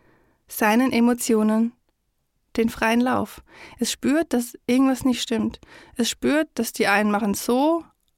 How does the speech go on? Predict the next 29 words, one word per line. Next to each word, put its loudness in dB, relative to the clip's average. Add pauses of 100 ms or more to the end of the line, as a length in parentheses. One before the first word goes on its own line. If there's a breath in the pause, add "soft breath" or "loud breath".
am -2
nächsten -2
Tag -2
machen -2
sie -6
es -8
so, 0 (580 loud breath)
der 2
Ablauf 0
ist -2
mal 0
so, 2
bei -2
der -2
Oma 0
ist -6
es -8
so. 2 (580 loud breath)
Also -2
es 0
ist -2
keine 2
Verlässlichkeit, 0
es -2
ist -2
keine 0
Sicherheit. -4 (480 loud breath)
Und 0
deswegen 2